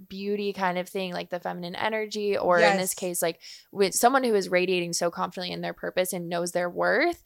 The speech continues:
Speaker 2: Yep.
Speaker 1: is going to be very attractive to somebody in dating.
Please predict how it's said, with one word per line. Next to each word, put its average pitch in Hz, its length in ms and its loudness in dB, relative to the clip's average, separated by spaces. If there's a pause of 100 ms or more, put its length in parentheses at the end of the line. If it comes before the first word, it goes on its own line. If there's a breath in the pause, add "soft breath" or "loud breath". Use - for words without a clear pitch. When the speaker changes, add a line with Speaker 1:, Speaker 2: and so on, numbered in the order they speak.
Speaker 2:
Yep. 180 280 -2
Speaker 1:
is 196 300 4 (220)
going 190 280 6
to - 80 -6
be 175 140 -2
very 170 240 -2
attractive - 420 -4
to 180 100 -6
somebody 175 340 -4
in 185 260 -6
dating. 151 480 -6